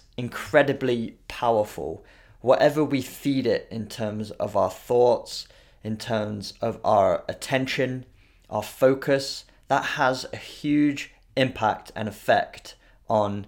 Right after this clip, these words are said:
the outcome of a situation. So, for example, if we were driving and we start to think about a yellow car,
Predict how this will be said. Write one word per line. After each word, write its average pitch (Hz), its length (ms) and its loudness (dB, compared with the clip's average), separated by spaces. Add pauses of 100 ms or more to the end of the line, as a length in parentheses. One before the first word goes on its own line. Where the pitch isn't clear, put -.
(140)
the - 160 -6
outcome 110 440 -2
of 107 120 -10
a 110 60 -14
situation. 107 760 -8
So, 104 420 -6 (520)
for 139 180 4
example, 117 580 2
if 139 200 -4
we 180 380 -2 (140)
were 123 120 -4
driving 110 680 2
and 113 220 -4
we 113 80 -4
start 110 400 0
to - 60 -14
think 117 320 -8
about 104 320 0
a 113 40 -4
yellow 98 300 0
car, 92 480 0